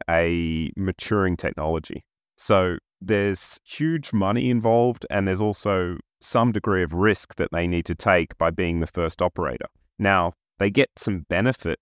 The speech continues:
as being one of the first operators because they're first to market with the product. So they'll see some sort of higher return for taking that level of risk. But you really need to know if you're selling to that type of client, how they think.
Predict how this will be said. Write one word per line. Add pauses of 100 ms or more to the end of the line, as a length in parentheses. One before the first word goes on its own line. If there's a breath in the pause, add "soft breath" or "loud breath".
as
being
one
of
the
first
operators
because
they're
first
to
market
with
the
product. (260)
So
they'll
see
some
sort
of
higher
return
for
taking (220)
that
level
of
risk. (200)
But
you
really
need
to
know
if
you're
selling
to
that
type
of
client, (280)
how
they
think.